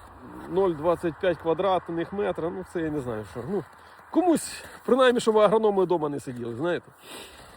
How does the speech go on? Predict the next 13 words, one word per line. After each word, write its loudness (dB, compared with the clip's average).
Е, -2
намагаємося 2
цією -2
фігню -2
не 0
займатися, 2
але 2
сьогодні 0
вирубали 0
пару -2
рослин, -4
щоб, -4
е, 4